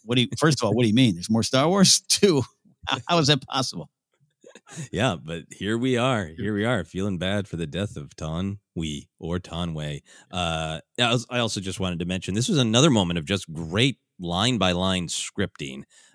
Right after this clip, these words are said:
Speaker 2: uh, when Omega says she needs help, and Cad Bane says, "None you can give."
Speaker 1: Yeah.
Speaker 2: <laughs>
Speaker 1: Yeah.
Speaker 2: It was, that is some dark, great,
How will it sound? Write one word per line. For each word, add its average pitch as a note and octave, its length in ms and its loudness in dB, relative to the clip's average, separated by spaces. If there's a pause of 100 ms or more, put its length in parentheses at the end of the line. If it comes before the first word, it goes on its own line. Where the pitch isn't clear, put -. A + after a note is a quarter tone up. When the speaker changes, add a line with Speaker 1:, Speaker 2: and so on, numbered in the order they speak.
Speaker 2:
uh, D#2 420 -6
when D#2+ 460 -6
Omega F2+ 340 -4
says D#2+ 240 -6
she G#2 180 -4
needs G2 240 -4
help, G2 380 0 (360)
and F2+ 120 -10
Cad F#2+ 240 -2
Bane F2+ 180 0
says, C#2+ 260 -8
"None C2+ 280 -14
you D2 200 -12
can D2 280 -16
give." D2 500 -12 (340)
Speaker 1:
Yeah. C2 260 -10
Speaker 2:
<laughs> - 60 -20 (1040)
Speaker 1:
Yeah. C3+ 100 -6 (420)
Speaker 2:
It D#3 100 -6
was, F2+ 220 -2
that G#2 180 2
is F2 120 -2
some D2 240 -8 (260)
dark, F2+ 380 -2 (180)
great, E2+ 360 -4